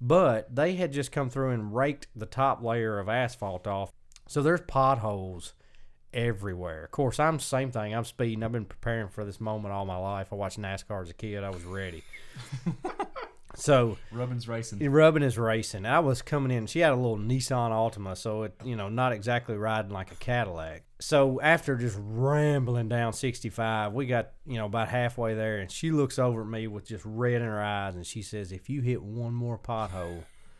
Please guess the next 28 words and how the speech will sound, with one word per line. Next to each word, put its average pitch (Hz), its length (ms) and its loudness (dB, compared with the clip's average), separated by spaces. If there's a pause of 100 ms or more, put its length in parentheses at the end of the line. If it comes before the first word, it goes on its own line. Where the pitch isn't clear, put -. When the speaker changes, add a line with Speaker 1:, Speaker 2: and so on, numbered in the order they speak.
(240)
Speaker 1:
I'm 120 160 0
going 101 220 -4
to 82 60 -12
kill 123 500 -2
you." 85 300 -10 (400)
<laughs> - 400 -10
Immediately, 135 440 6
I'm 117 160 4
like, 107 220 0 (280)
"You 104 100 -8
know 107 160 -2
what? 104 360 -4 (100)
I 117 100 -2
better 110 200 0
not 92 160 -4
hit 98 100 -6
a 87 40 -8
pothole." 90 600 -4
So 120 120 -2
I 123 60 4
spent 165 260 -2
the 123 80 -2
rest 123 380 2
of 113 80 -6
the - 40 -16
time 123 320 2
running 110 180 -4
about 101 260 -6